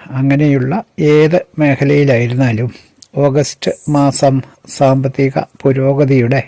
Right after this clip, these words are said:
കാലമാണ്. സെപ്റ്റംബർ മാസത്തിൽ ദൂരയാത്രകൾ, അതായത് വിദേശ യാത്രകൾ, അങ്ങനെയുള്ള യാത്രകളും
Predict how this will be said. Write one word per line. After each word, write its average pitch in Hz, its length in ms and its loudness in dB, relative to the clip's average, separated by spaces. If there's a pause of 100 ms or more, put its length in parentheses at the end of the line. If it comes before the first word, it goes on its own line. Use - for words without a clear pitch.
(220)
കാലമാണ്. 127 560 2 (1400)
സെപ്റ്റംബർ 185 520 2
മാസത്തിൽ 170 540 2 (520)
ദൂരയാത്രകൾ, 156 1300 2 (800)
അതായത് 147 440 2 (140)
വിദേശ 143 460 0 (300)
യാത്രകൾ, 139 420 2 (400)
അങ്ങനെയുള്ള 143 580 2 (480)
യാത്രകളും 143 600 0